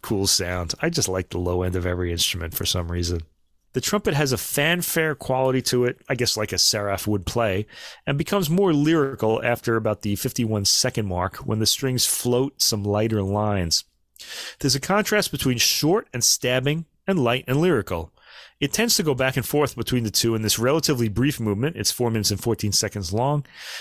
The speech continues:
I like Helseth's attention-grabbing tone in this.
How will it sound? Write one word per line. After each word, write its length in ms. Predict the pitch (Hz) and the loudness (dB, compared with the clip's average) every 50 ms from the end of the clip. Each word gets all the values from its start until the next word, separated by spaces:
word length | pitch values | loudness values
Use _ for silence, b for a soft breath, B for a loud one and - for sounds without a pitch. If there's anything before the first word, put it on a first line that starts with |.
| B B B - | B B B -2
I 80 | 151 | 0
like 240 | 185 226 254 254 - | 2 2 2 0 -2
Helseth's 720 | - 151 175 180 - - - 156 143 139 - - - - - 127 110 - - 143 180 180 | -2 0 0 2 2 2 2 2 0 0 0 0 0 0 0 -2 -2 0 0 0 2 2
attention-grabbing 720 | - 180 143 127 113 120 127 131 135 127 123 110 107 107 | 2 0 0 0 2 2 2 2 2 2 0 0 -2 -2
tone 440 | - - - - 139 143 160 180 196 | -4 -4 -2 0 0 2 2 2 2
in 100 | 190 190 | 2 2
this. 320 | 208 220 220 - - B | 2 2 2 2 0 B